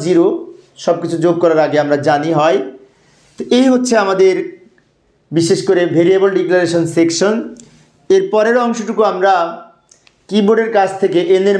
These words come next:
মান input নেওয়ার জন্য একটি sentence লিখব, একটি statement লিখব। তো এখানে printf ফাংশনের মধ্যে আমরা লিখতে পারি value of n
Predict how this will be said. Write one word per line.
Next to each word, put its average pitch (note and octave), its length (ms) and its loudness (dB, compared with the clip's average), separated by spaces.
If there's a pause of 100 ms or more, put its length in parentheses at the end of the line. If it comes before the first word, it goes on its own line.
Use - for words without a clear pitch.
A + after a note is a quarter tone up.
মান E3+ 160 2 (200)
input F#3+ 340 0
নেওয়ার E3+ 240 0
জন্য D#3+ 220 0
একটি F3+ 120 -6 (100)
sentence D#3 320 -2 (100)
লিখব, C3+ 160 0
একটি D3 280 -2
statement F3+ 520 -2
লিখব। C#3 200 -2 (760)
তো - 120 -2
এখানে A3+ 180 0 (120)
printf A#3+ 480 0
ফাংশনের G#3 440 -2
মধ্যে G3+ 200 0
আমরা G3+ 200 0
লিখতে - 260 -2
পারি F#3 180 0 (920)
value G#3+ 500 2
of A3+ 80 0 (320)
n E3+ 40 -2